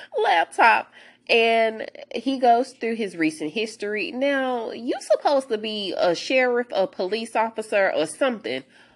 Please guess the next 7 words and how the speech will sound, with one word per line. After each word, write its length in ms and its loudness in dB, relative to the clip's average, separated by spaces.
Why 460 0
don't 260 0
you 120 4
have 360 4
the 80 -4
common 840 0
knowledge 1080 0